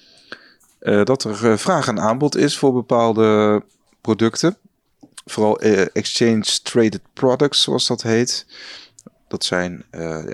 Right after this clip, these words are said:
is eigenlijk een moeilijk woord voor, ja, aandelen die weer afgeleid zijn van een, eh, een andere asset. Eh, zoals een, eh, een goud E T F of, nou ja, Bitcoin E T F heb je natuurlijk ook.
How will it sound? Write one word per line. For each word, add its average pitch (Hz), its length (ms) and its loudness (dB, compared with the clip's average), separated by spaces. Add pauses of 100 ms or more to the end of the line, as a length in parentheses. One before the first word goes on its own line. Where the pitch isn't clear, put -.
(120)
is - 60 -10
eigenlijk - 180 -10
een 87 80 -10
moeilijk 98 240 0
woord 92 240 0
voor, 90 440 0 (640)
ja, 92 320 -2
aandelen 101 720 2
die 101 200 -2
weer 98 220 2
afgeleid 117 520 -4
zijn 101 320 -2
van 110 400 -2 (280)
een, 139 300 -4 (140)
eh, 117 320 -2
een 139 180 -4
andere 123 420 0
asset. - 580 0 (640)
Eh, 104 440 0
zoals 107 320 -2
een, 92 240 -4
eh, 80 180 -2
een 92 120 -8
goud - 420 -2
E 92 100 -8
T 87 360 -4
F - 120 -18
of, - 240 -14
nou - 140 -8
ja, - 220 -10
Bitcoin 98 380 -4
E - 80 -10
T - 80 -14 (200)
F - 60 -16
heb - 160 -14
je - 60 -20
natuurlijk - 260 -8
ook. 170 260 -2